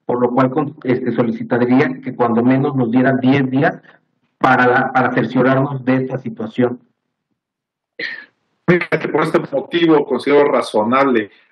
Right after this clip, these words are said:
Speaker 2: ampliar este plazo antes de terminar esta audiencia a diez días. Eh, hay que agilizar esto, fiscal. Usted cuenta con el Código Procesal de la materia, establece, eh, mecanismos, apercibimientos que usted tiene para hacer cumplir sus determinaciones. En el improrrogable plazo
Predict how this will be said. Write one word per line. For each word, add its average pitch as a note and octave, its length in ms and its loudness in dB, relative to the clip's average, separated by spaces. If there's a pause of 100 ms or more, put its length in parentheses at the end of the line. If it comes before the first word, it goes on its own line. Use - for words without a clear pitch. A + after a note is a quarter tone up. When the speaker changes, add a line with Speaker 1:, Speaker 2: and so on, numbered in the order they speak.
(100)
Speaker 2:
ampliar C3+ 360 2
este C3+ 220 0
plazo A#2+ 460 0
antes A#2+ 280 0
de G#2 140 -2
terminar A2 320 0
esta A#2 200 -4
audiencia A2+ 420 0
a A2 220 0
diez C3 400 0
días. C3 440 -2 (380)
Eh, A2+ 240 2 (540)
hay C3 160 2
que C#3+ 80 -2
agilizar C3+ 400 -6
esto, C#3+ 220 -4
fiscal. C#3 400 -2
Usted A#2+ 360 0
cuenta B2 320 -2
con A2 360 -2 (280)
el A2+ 200 0
Código B2 360 2
Procesal A#2 480 0
de A#2+ 80 2
la A2+ 120 2
materia, A#2 400 2
establece, A2 720 0 (280)
eh, G#2 520 0
mecanismos, A2+ 640 -2
apercibimientos A2 680 -2
que A2+ 80 -4
usted B2 220 0
tiene A#2 240 2
para G#2+ 160 0
hacer A#2 200 -2
cumplir A#2 320 -2
sus A#2 160 -2
determinaciones. A2+ 760 0
En G#2+ 140 2
el G#2+ 120 2
improrrogable A2+ 840 2
plazo A#2+ 520 -2